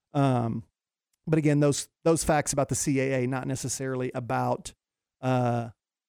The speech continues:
U Albany. I forgot who I was talking about for a second. Sorry about that. Okay, famous alumni or former students. This is a pretty short list, but I actually think a pretty good one. So I, I doubt you know who this person is, John.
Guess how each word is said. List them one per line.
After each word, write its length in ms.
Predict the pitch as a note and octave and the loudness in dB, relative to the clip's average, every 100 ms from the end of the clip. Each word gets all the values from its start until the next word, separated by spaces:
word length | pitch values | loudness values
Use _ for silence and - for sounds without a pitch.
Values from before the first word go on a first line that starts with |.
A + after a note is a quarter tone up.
| _ _ _ _ _ _ _ _ _ _ | _ _ _ _ _ _ _ _ _ _
U 160 | C#3+ C#3 | 0 2
Albany. 460 | B2+ B2 A#2+ A#2+ - | 2 0 -4 -8 -8
I 80 | D3 | -6
forgot 300 | - D#3+ D#3 | -2 2 2
who 120 | D3 | 2
I 40 | C3+ | 0
was 100 | A#2 | -2
talking 260 | C3+ C3+ | -4 -2
about 180 | B2 A#2 | -4 -4
for 80 | B2 | -8
a 40 | |
second. 300 | A2+ A#2 A#2+ | -10 -10 -12
Sorry 160 | - D3+ | -4 -2
about 160 | B2 B2 | -2 -6
that. 160 | C3 - _ _ - | -10 -12 _ _ 0
Okay, 220 | G3 C#3+ | 2 2
famous 400 | - A#3 C#4+ - | 2 4 4 4
alumni 480 | C4 A3+ A3 A3 G3+ | 4 4 4 4 4
or 80 | F3+ | 4
former 300 | F#3 E3+ D#3+ | 4 4 2
students. 440 | - C3+ A#2+ - | 2 2 0 -2
This 160 | E3+ A3+ | 0 2
is 80 | |
a 60 | A#3+ | 2
pretty 220 | - C4+ | 2 2
short 320 | B3 C#4 A3+ | 4 4 4
list, 400 | D#3+ C#3 F3 - _ _ _ | 4 4 2 -2 _ _ _
but 380 | B3+ B3+ G3+ - _ _ | 2 4 2 -2 _ _
I 80 | G#3 | 2
actually 340 | A#3 - B3 | 2 2 0
think 320 | - G3 F#3+ - | 2 2 0 -4
a 80 | E3 | 0
pretty 200 | G3 E3+ | 2 4
good 200 | D#3 A#2+ | 2 0
one. 180 | G2+ - _ _ _ _ _ _ | -4 -10 _ _ _ _ _ _
So 360 | G3 F#3 E3+ - _ _ - | 4 4 2 -2 _ _ -4
I, 100 | D3+ - _ _ _ | -4 -4 _ _ _
I 80 | E3 | 0
doubt 360 | C3 A#3+ C4 | 2 4 2
you 160 | F#3 G3+ | 4 4
know 160 | G3 D#3 | 6 6
who 140 | F3 | 4
this 180 | D#3+ - | 2 2
person 360 | D#3+ D3 D3+ | 0 2 2
is, 200 | C#3 C3 | 2 0
John. 460 | A#2 C#3+ C3 C3+ | -2 0 2 2